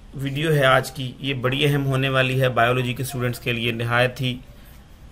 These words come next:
आसानी से ये बना रहा हूँ और बड़े स्टूडेंट्स क्वेश्चन कर रहे हैं, बहुत सारे बच्चे, कि "सर,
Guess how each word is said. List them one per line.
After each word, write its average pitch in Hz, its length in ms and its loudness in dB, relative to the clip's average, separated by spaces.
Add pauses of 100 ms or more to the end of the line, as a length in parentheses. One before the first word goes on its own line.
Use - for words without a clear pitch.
(300)
आसानी 131 480 0
से 131 140 -4
ये 127 80 -2
बना 110 260 0
रहा 113 140 2
हूँ 113 160 -6
और 120 140 -2
बड़े 135 340 4
स्टूडेंट्स 143 560 -2
क्वेश्चन 143 380 -2
कर 131 200 0
रहे 131 80 2
हैं, 117 100 -2
बहुत 127 180 -2
सारे 123 220 2
बच्चे, 123 420 -4 (520)
कि 156 80 -8
"सर, 165 220 2